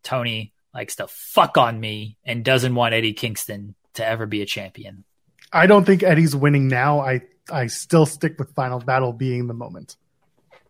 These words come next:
Speaker 2: That's where I'm at.
Speaker 1: <sighs> You gotta do it in New York.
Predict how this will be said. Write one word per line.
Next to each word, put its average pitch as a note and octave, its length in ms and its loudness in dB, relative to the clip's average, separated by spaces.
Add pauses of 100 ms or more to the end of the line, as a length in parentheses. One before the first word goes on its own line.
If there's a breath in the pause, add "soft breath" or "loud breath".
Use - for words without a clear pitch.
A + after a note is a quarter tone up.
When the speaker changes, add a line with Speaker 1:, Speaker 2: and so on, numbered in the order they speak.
(280)
Speaker 2:
That's C3 260 -4
where B2 160 -12
I'm D#2+ 120 -18
at. A#1 220 -20
Speaker 1:
<sighs> - 100 -16 (1160 loud breath)
You C#3+ 120 -10
gotta A2 320 -8
do G2+ 260 -14
it G2+ 80 -14
in G2+ 120 -14
New G#2+ 120 -10
York. G#2 720 -8